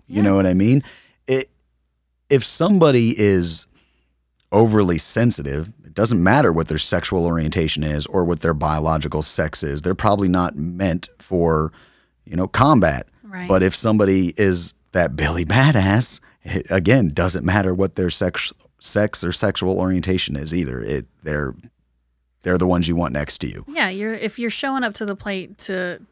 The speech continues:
Speaker 2: to knock it out of the park, it doesn't matter what you look like or how you're going about it, as
Speaker 1: Yeah.
Speaker 2: long as you make it happen.
Speaker 1: And the same thing goes if you're trying to be, you know, C E O of a company or, um,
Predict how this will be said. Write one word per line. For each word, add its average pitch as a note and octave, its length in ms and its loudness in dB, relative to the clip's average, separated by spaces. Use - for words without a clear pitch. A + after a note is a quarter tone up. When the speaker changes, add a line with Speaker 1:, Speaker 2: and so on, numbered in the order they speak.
Speaker 2:
to - 120 -8
knock G3 260 -2
it F#3+ 80 -4
out F3+ 160 -2
of E3+ 60 -6
the E3+ 60 -8
park, E3+ 520 -4
it G3+ 120 -6
doesn't F#3+ 300 -4
matter F3+ 400 -4
what F#3 240 -4
you G3 160 -4
look F3+ 160 -6
like E3 240 -6
or E3+ 320 -6
how F3 220 -8
you're E3 200 -10
going E3+ 220 -8
about E3 300 -8
it, - 20 -10
as D#3 60 -10
Speaker 1:
Yeah. D#3+ 80 -4
Speaker 2:
long F3 100 -6
as E3+ 100 -10
you F3 60 -8
make E3 240 -10
it E3+ 60 -14
happen. - 420 -14
Speaker 1:
And G#2+ 80 0
the G#2 80 2
same A2+ 240 2
thing G#2 220 2
goes G2+ 260 4
if F2+ 80 -4
you're G2 80 0
trying F#2+ 200 4
to F2 40 2
be, F2 480 2
you G2 100 0
know, D#2+ 200 0
C F#2 460 -4
E F2+ 40 4
O F#2 160 6
of D#2 100 0
a D2 60 -4
company C3+ 840 4
or, D2+ 680 0
um, C2+ 640 -4